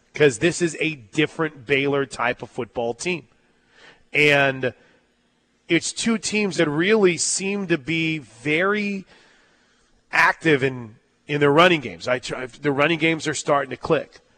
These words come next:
But there's another area to keep an eye on tomorrow that I'm intrigued by. And it involves kind of the, the huevos, the marbles of both coaches. And we'll get into it next as we preview O U Baylor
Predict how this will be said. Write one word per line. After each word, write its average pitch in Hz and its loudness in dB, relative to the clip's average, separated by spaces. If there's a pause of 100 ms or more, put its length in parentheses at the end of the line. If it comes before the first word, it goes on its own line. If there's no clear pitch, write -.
(140)
But 151 0
there's 170 2
another 220 2
area 190 4
to 156 -2
keep - -4
an 135 -2
eye 127 0
on 123 -4
tomorrow 117 -4
that 107 -8
I'm 110 -6
intrigued 98 -14
by. - -18 (680)
And 147 0
it 151 -2
involves 165 4
kind 156 -2
of 131 0
the, 127 4 (520)
the 143 4
huevos, 151 4
the 190 0
marbles 208 4
of 139 -2
both 127 2
coaches. - -12
And 135 -6
we'll 147 4
get 175 6
into 202 0
it 151 -6
next - -16
as 98 -14
we 110 -12
preview 147 -6
O 156 -4
U 139 -4
Baylor 143 2